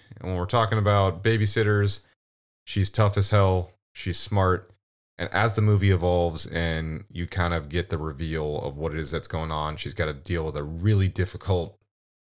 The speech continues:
really, really difficult situation. Uh, she, she does so admirably, and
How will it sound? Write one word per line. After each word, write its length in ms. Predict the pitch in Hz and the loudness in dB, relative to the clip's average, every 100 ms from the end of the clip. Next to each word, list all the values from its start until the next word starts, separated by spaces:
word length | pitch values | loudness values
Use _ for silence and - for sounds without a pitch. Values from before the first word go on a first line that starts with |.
| _ _ | _ _
really, 300 | 220 196 151 | 2 4 4
really 180 | 123 113 | 4 4
difficult 360 | 101 98 101 92 | 2 2 0 0
situation. 720 | 101 92 85 82 85 82 - _ _ _ _ _ _ _ _ _ _ _ _ | -4 -2 -2 -2 -6 -6 -10 _ _ _ _ _ _ _ _ _ _ _ _
Uh, 300 | 87 78 76 | -4 -2 -2
she, 460 | 76 - 85 87 80 - - - | -4 -4 -4 -4 -6 -10 -14 -8
she 180 | - | -4
does 220 | 101 98 - | 2 2 4
so 180 | 98 | 2
admirably, 680 | 82 85 85 85 73 80 92 98 - - | 2 0 0 -4 -4 -2 -2 -4 -8 -12
and 560 | 78 78 76 78 78 | -8 -6 -6 -6 -10